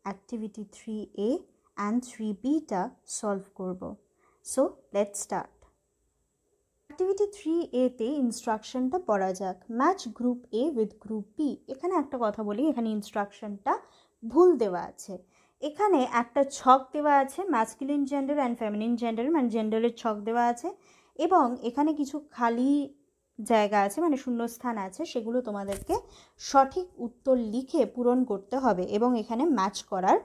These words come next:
কিছু নেই। এবং এইগুলো হচ্ছে কয়েকটা অ্যানিমালসের নাম দেওয়া আছে, যেগুলো মেল সেগুলো masculine জেন্ডারে লেখা আছে, আর যেগুলো ফিমেল সেগুলো ফেমিনিন জেন্ডারের ওখানে লেখা আছে।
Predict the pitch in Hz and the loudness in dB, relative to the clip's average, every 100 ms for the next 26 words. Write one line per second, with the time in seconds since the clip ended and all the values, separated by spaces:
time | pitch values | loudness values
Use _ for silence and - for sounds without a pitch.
0 | - _ _ - 202 294 302 233 180 - | -6 _ _ -16 -6 2 4 4 0 -10
1 | _ _ _ _ _ _ _ _ _ _ | _ _ _ _ _ _ _ _ _ _
2 | _ _ _ _ _ _ _ _ _ _ | _ _ _ _ _ _ _ _ _ _
3 | _ _ - 240 269 277 - 302 370 330 | _ _ -2 4 6 6 4 4 6 6
4 | 220 233 - _ _ - 247 247 285 247 | 6 2 0 _ _ -2 0 0 2 4
5 | 240 240 247 214 226 247 269 311 285 262 | 4 2 0 0 0 0 0 0 2 4
6 | 262 277 277 277 269 339 403 _ 214 208 | 4 4 6 6 4 -2 -6 _ -12 -2
7 | 247 247 269 254 220 214 262 403 - _ | 0 2 2 2 0 2 2 0 -8 _
8 | _ _ _ _ _ _ _ _ - - | _ _ _ _ _ _ _ _ -8 4
9 | 262 254 262 254 247 220 220 - 269 269 | 6 8 8 8 6 2 0 -4 -2 0
10 | 254 254 254 269 254 254 269 269 269 330 | 0 2 2 2 0 -2 0 0 0 0
11 | 247 226 226 233 - 330 320 208 208 247 | 0 0 -2 -4 -2 2 2 2 0 -2
12 | 220 262 269 208 208 240 233 208 196 202 | -2 -4 -2 -4 0 2 2 0 0 0
13 | 233 226 262 330 233 - 180 170 - 180 | 2 2 2 4 4 2 -4 -6 -10 -16